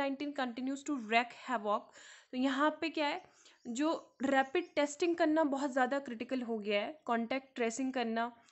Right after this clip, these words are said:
ठीक है, कंटेनमेंट जोन को हम ठीक से नहीं बना पा रहे हैं। तो इसके, अ, वजह से एक चैलेंज जो ये आया है रूरल एरियाज़ में mainly, "Easy alternative test are necessary।" जैसे आरटी पीसीआर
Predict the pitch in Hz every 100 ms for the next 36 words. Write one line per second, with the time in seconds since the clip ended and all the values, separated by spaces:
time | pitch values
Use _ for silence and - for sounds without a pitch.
0 | - 269 277 285 233 233 262 262 277 285
1 | 226 277 294 302 - 226 233 269 269 262
2 | 269 262 285 254 233 254 247 240 233 226
3 | 220 226 226 240 - - - 330 - -
4 | - 311 - - - 254 339 349 349 -
5 | 254 247 247 277 302 311 311 294 226 254
6 | 277 285 277 277 - 208 226 233 220 254
7 | 277 285 - 240 240 233 233 233 226 202
8 | 202 220 - - - - - 285 277 330
9 | 302 294 311 294 302 294 277 277 - 285
10 | 277 233 233 269 269 226 220 220 226 226
11 | 254 - 226 226 254 247 240 - 254 247